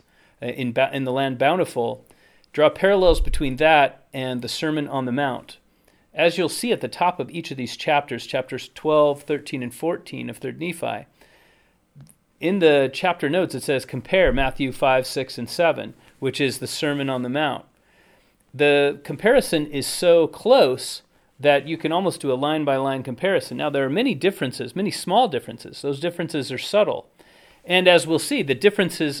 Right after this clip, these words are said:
are mostly appropriate to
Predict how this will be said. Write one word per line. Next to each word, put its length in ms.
are 180
mostly 720
appropriate 800
to 420